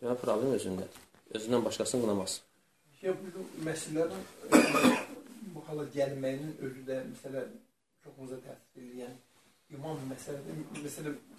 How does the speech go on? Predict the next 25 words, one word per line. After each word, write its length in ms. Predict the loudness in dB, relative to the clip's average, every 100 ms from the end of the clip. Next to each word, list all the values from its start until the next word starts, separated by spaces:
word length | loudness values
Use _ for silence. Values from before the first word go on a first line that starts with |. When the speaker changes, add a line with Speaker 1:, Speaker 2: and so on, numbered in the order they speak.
| -2
Speaker 2:
beş 200 | -2 -4
vaxt 160 | -8
namazı 380 | -6 -6 -6 -8
məsciddə 300 | -12 -10 -10
qılmaq 380 | -8 -6 -4 -6 -10 _ -20
Speaker 1:
Hı. 160 | -10 -6
Speaker 2:
imanı 260 | -4 -4 -6
artıran 420 | -8 -12 -10 -8
səbəblərdən 640 | -2 -2 0 -2 -4 -6
biridir 240 | -8 -12 -12
də. 180 | -12 -12 -12
Speaker 1:
Hı. 200 | -12 -12 -12 -14
Speaker 2:
Əslində, 360 | -14 -8 -4 -4 -8 -16 -12
məsələn, 360 | -6 -2 -2 -4 -14 _ _ _ -18 -14 -14 -12 -10 -12 -8
qardaşlar 480 | -6 -6 -6 -6
da 140 | -6 -8
dinləyən 420 | -8 -6 -6 -6
özümüz 260 | -6 -8 -8
də 120 | -8
görürük 320 | -8 -8 -8
ki, 140 | -8 -10 -14 _ _ -4
o 100 | -2
imanı 320 | -2 -2 -2
o 140 | -2
məsciddə 400 | -2 -4 -2 -2